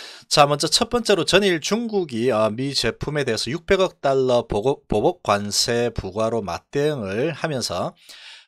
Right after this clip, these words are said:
어, 미 증시가 이 프로에서 삼 프로 정도 수준으로, 어, 급락 마감했습니다. 아, 이런 분위기 그대로 이어받으면서, 어, 금일 장 초반, 아, 우리 시장, 어, 낮게 시작을 했지만,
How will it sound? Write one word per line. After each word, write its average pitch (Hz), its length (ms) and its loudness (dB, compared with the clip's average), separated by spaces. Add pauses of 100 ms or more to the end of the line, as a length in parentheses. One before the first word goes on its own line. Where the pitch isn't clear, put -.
어, 127 160 4
미 151 220 0
증시가 143 720 2
이 117 180 0
프로에서 185 480 4
삼 131 260 0
프로 165 480 4
정도 101 440 -4
수준으로, 98 800 -6
어, 85 100 -10
급락 101 640 -2
마감했습니다. 92 800 -4
아, 92 60 -8
이런 156 360 -2
분위기 123 520 -4
그대로 113 460 -2
이어받으면서, 117 1000 -2 (460)
어, 120 60 -6
금일 165 340 0
장 156 240 0
초반, 156 760 0
아, 117 140 0
우리 117 200 0
시장, 117 640 -2
어, 98 220 -6
낮게 120 480 -4
시작을 113 640 -2
했지만, 113 520 -4